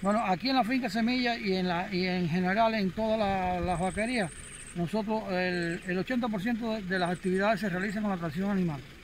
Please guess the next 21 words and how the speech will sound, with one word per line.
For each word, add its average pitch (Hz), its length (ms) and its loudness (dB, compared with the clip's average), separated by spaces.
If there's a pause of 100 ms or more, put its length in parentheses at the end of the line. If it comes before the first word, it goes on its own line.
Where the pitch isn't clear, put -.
(540)
con 165 120 -2
el 170 100 0
objetivo 208 640 0
de, 180 560 0 (520)
de 180 140 2
ahorrar 180 340 4
el 226 120 0
combustible 254 640 2 (420)
para 185 180 2
las 180 140 4
otras 208 340 0
actividades 220 500 2
más 220 180 2
necesarias. 175 500 -2 (680)
Se - 160 0
alimenta, 220 540 4
eh, 220 400 2
en 208 60 0
las 208 120 2
vaquerías 214 600 0
con, 185 520 2